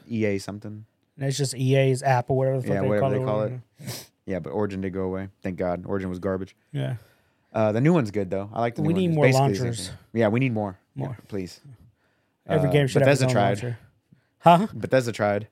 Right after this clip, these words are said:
Speaker 2: Oh, God.
Speaker 1: That one got canceled whenever they got bought out by
Speaker 2: Good. Fuck 'em.
Speaker 1: Microsoft.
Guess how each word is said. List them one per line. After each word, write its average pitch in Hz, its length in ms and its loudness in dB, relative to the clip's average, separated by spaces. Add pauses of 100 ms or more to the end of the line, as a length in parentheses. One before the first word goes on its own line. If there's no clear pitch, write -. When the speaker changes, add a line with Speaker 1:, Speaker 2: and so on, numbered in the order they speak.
(200)
Speaker 2:
Oh, 131 140 -6
God. 65 300 -6
Speaker 1:
That 95 80 0
one 104 100 -2
got 98 140 -4
canceled 104 300 -6
whenever 101 180 -6
they 101 80 -4
got 101 160 -4
bought 101 140 0
out 98 120 0
by 95 280 -4 (320)
Speaker 2:
Good. 131 240 -8
Fuck 143 180 -12
'em. 127 100 -10 (180)
Speaker 1:
Microsoft. 98 420 -6